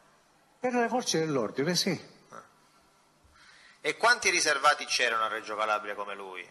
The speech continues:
Speaker 2: E soprattutto, voglio dire, che cos'è questa categoria dei riservati?
Speaker 1: Riservati, per esempio, eh, vi faccio un esempio, dottor Lombardo.
Speaker 2: Sì.
Speaker 1: Eh, riservato, una persona riservata,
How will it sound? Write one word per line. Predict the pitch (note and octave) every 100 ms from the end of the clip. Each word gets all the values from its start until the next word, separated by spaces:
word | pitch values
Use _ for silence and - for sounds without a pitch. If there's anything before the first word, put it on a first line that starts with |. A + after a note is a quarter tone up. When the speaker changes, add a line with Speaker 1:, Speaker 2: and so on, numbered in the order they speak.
| -
Speaker 2:
E | B2+
soprattutto, | - D#3 D#3 F#3 G#3+ E3
voglio | C#3+ C3+
dire, | C3+
che | C3+ D#3
cos'è | E3 C#3+ A#2
questa | G2+ - G#2+
categoria | G#2 G#2 G#2 G#2 G2+
dei | F#2+
riservati? | F#2+ G2+ F#2+ F2+ E2+ - - - - _ _ - _ _ _ _ _ _ _
Speaker 1:
Riservati, | C#3 F3+ - E3 F3+ F#3 E3+ D#3+ D#3 D#3 C3+ - - - _ _ _ _ _ -
per | E3 E3
esempio, | D#3 F3 E3+ E3+ E3 D#3+ D3 C#3+ -
eh, | B2+ A#2 A2 G2+ - - - - - _ -
vi | D3
faccio | C#3+ E3 E3+
un | E3
esempio, | D#3 B2+ - G2+
dottor | A2 - B2
Lombardo. | B2 G2+ F2+ E2+ F2+ E2
Speaker 2:
Sì. | - G#2+
Speaker 1:
Eh, | A2 G2+ G2+ G2 F2+ - F#2+
riservato, | B2+ C#3 D3 E3+ E3 C#3 B2+ - - -
una | C3+ D3
persona | D#3 - F3 D#3
riservata, | C#3+ C3+ C#3+ C3+ D3+ C3+ C3 A2 -